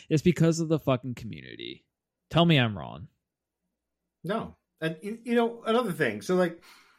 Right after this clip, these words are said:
Speaker 2: <laughs> I'm gonna call us out, you know, collectively for a second. Like, all of us, like, content creators, but, you know, starting with us here. You just said that you've played, like, no games since Nova,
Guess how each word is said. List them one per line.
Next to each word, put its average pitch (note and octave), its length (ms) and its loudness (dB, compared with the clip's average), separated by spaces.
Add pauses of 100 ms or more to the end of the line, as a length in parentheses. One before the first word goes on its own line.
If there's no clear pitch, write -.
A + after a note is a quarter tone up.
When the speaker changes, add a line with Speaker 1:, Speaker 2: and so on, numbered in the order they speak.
Speaker 2:
<laughs> - 920 -14
I'm F#3 80 -2
gonna G#3+ 140 2
call C#3 340 0
us C3+ 240 -2
out, A2+ 420 -2
you C#3 100 -6
know, G2+ 100 -4
collectively B2 560 -4
for G2+ 140 -8
a F2+ 60 -6
second. F#2 280 -8
Like, G#2+ 220 -8
all D3+ 220 -2
of F2+ 120 -6
us, E2+ 200 -12
like, G2+ 100 -12
content D3 300 -8
creators, B2 440 -4
but, A2 280 -8
you C#3 80 -8
know, G#2+ 280 -8
starting D#3 340 -4
with A#2 120 -6
us A#2+ 160 -8
here. F#2+ 240 -10 (360)
You F#3+ 120 -6
just G#3 160 -4
said E3+ 200 0
that A#2+ 180 -4
you've C3+ 180 -8
played, B2+ 240 -2
like, G2 240 -4 (420)
no B2+ 360 -4 (100)
games G3 460 -6
since G3+ 280 -8
Nova, A#3 320 -4